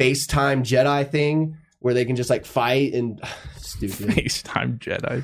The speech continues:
Speaker 2: thing.
Speaker 1: I hate it. I hate the Force, like, thing. Whatever that is. Whatever
Speaker 2: No, I
Speaker 1: that's
Speaker 2: like that. That was the whole point. They were so powerfully connected to each other.
Speaker 1: But wasn't Snoke the whole one doing that? That's what
Speaker 2: Well,
Speaker 1: literally they said the last episode,
Speaker 2: yeah.
Speaker 1: that I, I was doing that. You
Speaker 2: That
Speaker 1: weren't
Speaker 2: was the
Speaker 1: doing
Speaker 2: confusing thing.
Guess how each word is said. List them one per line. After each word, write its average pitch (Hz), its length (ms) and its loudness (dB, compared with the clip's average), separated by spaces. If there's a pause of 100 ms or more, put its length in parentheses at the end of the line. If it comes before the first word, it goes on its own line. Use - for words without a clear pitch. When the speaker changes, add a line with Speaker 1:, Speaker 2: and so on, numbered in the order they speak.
Speaker 2:
thing. 135 120 -6
Speaker 1:
I 143 40 -4
hate 151 440 4
it. 95 80 -2
I 131 120 0
hate 139 420 0
the 107 80 -6
Force, 104 520 -4
like, 104 220 -8
thing. 101 300 -10
Whatever 123 280 0
that 135 160 2
is. 139 300 2
Whatever 127 300 4
Speaker 2:
No, - 60 0
I - 80 -2
Speaker 1:
that's 104 120 2
Speaker 2:
like 107 220 0
that. - 200 -6 (540)
That 131 60 6
was 131 100 4
the 131 80 4
whole 131 140 6
point. 127 300 2
They 113 120 6
were 110 240 4 (180)
so 117 580 2 (400)
powerfully 110 360 0
connected 104 500 -2
to - 120 -4
each - 180 -8
other. - 240 -6 (720)
Speaker 1:
But 160 140 2
wasn't 180 460 2
Snoke 160 460 4
the 180 100 4
whole 175 200 4
one 170 240 0
doing 180 280 6
that? 185 360 0 (380)
That's 143 240 2
what 127 60 8
Speaker 2:
Well, 135 120 6
Speaker 1:
literally 180 340 6
they 170 120 2
said 160 300 0
the 147 60 2
last 147 280 0
episode, 135 240 6
Speaker 2:
yeah. 107 60 8
Speaker 1:
that 101 200 2
I, 147 320 2
I - 20 2
was 135 200 0
doing 123 300 4
that. 95 260 -2
You 135 60 -2
Speaker 2:
That 127 160 8
Speaker 1:
weren't 131 80 8
Speaker 2:
was 120 120 4
the 117 80 4
Speaker 1:
doing 113 100 2
Speaker 2:
confusing 104 520 2
thing. - 280 -6